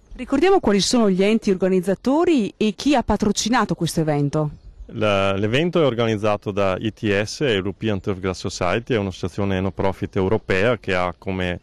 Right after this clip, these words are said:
Speaker 2: scopo statutario quello di promuovere la cultura e l'innovazione nella, nella, ne-, nel mondo dei tappeti erbosi, patrocinato dalla fondazione stessa, dalla provincia di Trento e dal comune di Riva del Garda, con un grosso sostegno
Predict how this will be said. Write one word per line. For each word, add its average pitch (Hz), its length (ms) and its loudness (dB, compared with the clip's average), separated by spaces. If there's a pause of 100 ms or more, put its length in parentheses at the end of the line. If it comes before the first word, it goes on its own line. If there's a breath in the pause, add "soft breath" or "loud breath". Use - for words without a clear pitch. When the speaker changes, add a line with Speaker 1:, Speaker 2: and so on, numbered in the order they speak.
(360 loud breath)
Speaker 2:
scopo 90 880 -2 (160)
statutario 101 720 0
quello 101 260 0
di 95 100 -2
promuovere 101 720 0
la 92 120 -2
cultura 101 580 -2
e 104 40 2
l'innovazione 95 840 -2
nella, 87 460 -4 (420 loud breath)
nella, 92 340 -2
ne-, 98 220 -6
nel 95 240 0
mondo 101 260 2
dei 98 100 2
tappeti 95 400 -4
erbosi, 90 640 -4
patrocinato 98 800 -2
dalla 90 300 -2
fondazione 92 680 -2
stessa, 110 580 0
dalla 98 200 -2
provincia 92 400 -2
di 101 100 0
Trento 107 380 -2
e 117 40 0
dal 101 120 0
comune 95 280 -2
di 90 60 -2
Riva 87 220 -4
del 87 100 -6
Garda, 95 460 -2
con 95 100 -8
un 92 100 -4
grosso 95 320 -2
sostegno 92 600 -4